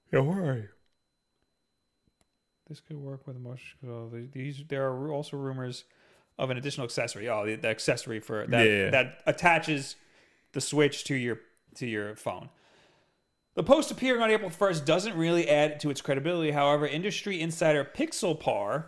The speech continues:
Speaker 2: seems to have been able to help shed some light on it. Following the release of several mysterious drawings over the past few months, Pixelpar was able to verify a paper trail dating all the way back to March sixth. So there's a video here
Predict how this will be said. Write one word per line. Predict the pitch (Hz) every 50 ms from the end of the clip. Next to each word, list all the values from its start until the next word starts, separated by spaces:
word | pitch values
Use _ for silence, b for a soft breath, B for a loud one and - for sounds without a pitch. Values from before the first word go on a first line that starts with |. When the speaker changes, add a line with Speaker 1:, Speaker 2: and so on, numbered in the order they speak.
| - _ _ -
Speaker 2:
seems | - - - 214 233 294 302 -
to | - 214
have | 196 196 196 196 185 190 180 156
been | 170 165 165
able | 165 165 165 160 180 185
to | 165 - - 165 151 147 143 147 - - - _ _ -
help | - - 170 180 185 180
shed | - - - - 185 190 208 -
some | - - 175 165 151
light | 151 165 175 185 190
on | 185 120 104
it. | 92 90 -
Following | - - 185 196 220 226 226 233 233 220 214 170
the | 170
release | 151 147 147 151 160 180 170 -
of | - 135 127
several | - - - 196 208 233 220
mysterious | 196 170 160 - - 180 180 165 135
drawings | 120 120 131 135 143 165 170 151 135 127 131 143
over | 131 127 127
the | 127
past | - - 143 135 135 - -
few | - 123 107
months, | 120 160 190 170 147 156 - - b b b b b
Pixelpar | - 233 - - 285 233 - - 226 220 208
was | 202 185 175
able | - 170 180 180 180
to | - 151
verify | 135 135 151 160 202 190 - 202 196
a | 185 147
paper | - - - 220 233 233 - 233 214 214 214 - -
trail | - - 165 139 127 127 117 123 131 135
dating | 139 139 139 151 156 156
all | 147 135 139 160
the | 196
way | 196 185
back | 165 160 151 147 156 -
to | -
March | 127 113 110 113 - -
sixth. | - - 160 - - - -
So | - 131 135
there's | 143 127 151 147
a | 113
video | 104 110 135 147 139 117 104 95
here | - 104 101 110 123